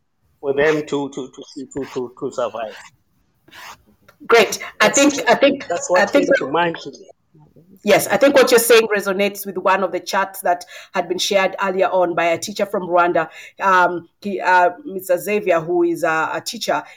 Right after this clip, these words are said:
Speaker 2: he says, uh, like one of the panelists says, "Retired teachers,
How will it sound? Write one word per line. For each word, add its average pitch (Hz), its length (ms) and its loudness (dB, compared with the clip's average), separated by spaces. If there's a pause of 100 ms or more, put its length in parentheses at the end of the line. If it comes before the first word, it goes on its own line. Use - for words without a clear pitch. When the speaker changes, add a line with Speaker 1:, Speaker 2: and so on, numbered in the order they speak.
Speaker 2:
he 208 100 -8
says, 190 420 -2 (180)
uh, 185 320 2
like 185 220 -2
one 240 160 4
of 214 60 -4
the 202 80 0
panelists 202 540 -2
says, 170 340 -2 (460)
"Retired 226 460 2
teachers, 175 540 -2